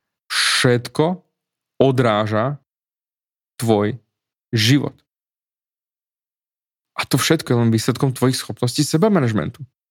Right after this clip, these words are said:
Alebo nedostatku týchto schopností sebamanažmentu. Mal som na to celú epizódu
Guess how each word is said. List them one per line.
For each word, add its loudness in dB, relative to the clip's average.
Alebo 2
nedostatku 2
týchto 0
schopností -2
sebamanažmentu. -2
Mal 2
som 0
na 0
to 0
celú 2
epizódu -2